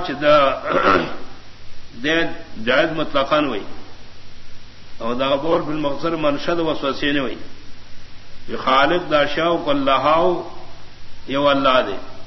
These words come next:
بل شد انتصاب مناسب نہ دے۔ ربنا اللہ لا شریک لہ۔ نو چنگ چا حدیث کی رات او دا خو قصر وینا نه مقابل د حدیث۔ حدیث کې رال،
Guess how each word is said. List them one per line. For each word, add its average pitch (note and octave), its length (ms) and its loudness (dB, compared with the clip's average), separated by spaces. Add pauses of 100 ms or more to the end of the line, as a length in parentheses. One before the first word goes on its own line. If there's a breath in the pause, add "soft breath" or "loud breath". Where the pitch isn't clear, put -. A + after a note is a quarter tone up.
(220)
بل F#3+ 160 0
شد E3+ 200 0
انتصاب C#3+ 580 2
مناسب C3+ 440 2
نہ E3 100 -2
دے۔ E3 160 -4 (1900)
ربنا D3 360 2
اللہ C#3+ 340 4
لا C3+ 220 6
شریک B2+ 300 -2
لہ۔ A#2 380 -2
نو A2+ 100 -6 (100)
چنگ F#3 140 -2 (120)
چا D3 140 0
حدیث D3+ 340 0
کی D3 140 -2
رات B2+ 400 0 (1700)
او A#2+ 80 -4
دا D3 180 4
خو D3 300 2 (100)
قصر D#3+ 240 0
وینا D3 340 2
نه D#3+ 100 4
مقابل D3+ 560 2
د D3 40 4
حدیث۔ B2 420 0 (600)
حدیث E3 300 0
کې C#3 60 -2
رال، D#3+ 300 4